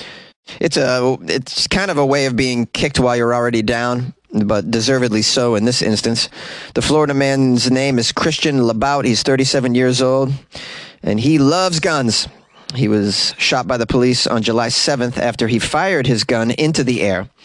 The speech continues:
A law enforcement officer shot him when he refused to comply with officers and began running away from them. So he just doesn't get it. He thinks that you can do anything with your gun. He thought the law was that you could just shoot it everywhere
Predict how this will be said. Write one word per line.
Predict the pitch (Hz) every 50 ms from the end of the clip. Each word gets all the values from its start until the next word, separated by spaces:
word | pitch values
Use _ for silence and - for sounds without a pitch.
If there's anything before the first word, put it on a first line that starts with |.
| - - - - - - - - - -
A | - 101 104
law | 110 120 123 127
enforcement | 120 120 117 - 135 131 131 - 131 123
officer | 131 131 127 - - -
shot | 117 - - - 160 151 151
him | 151 151 147 151
when | 143 131
he | 135 139
refused | 123 123 120 127 - 151 156 156 151 -
to | 175
comply | 139 - 123 123 147 143 143 143
with | 139 131
officers | 139 139 143 139 151 139 - 151 139 135
and | 131 117
began | 123 117 127 127 123 123
running | 135 143 151 143
away | 139 135 139 139 143
from | 135 - 110 110
them. | 107 92 85 104 - _ - - - - - - - - - - - - - - - - - - - _ -
So | - - - - 113
he | 117 143 175
just | 196 254 156 -
doesn't | 165 139 135 120
get | 101 120 110 101
it. | 92 90 95
He | 117 117
thinks | 117 - 120 117 110 - -
that | 117 107 - 117
you | 110
can | - 110 104 107 95 - - _ _ _ _ -
do | 113 120 127 117
anything | 113 120 139 131 123 - 110 104
with | 101 107 95
your | 92 98
gun. | 95 87 107 98 90 85 - - - - _ _ _ _ _ _ _ - _
He | - - 147 202
thought | - - 196 170 -
the | 143 139
law | 135 139 143 143 139 135
was | 135 135 127 135
that | 123 98
you | 113 139
could | 135 -
just | 127 131 131 -
shoot | - - 233 254
it | 240 190 127
everywhere | 123 117 120 120 110 117 113 110 110 110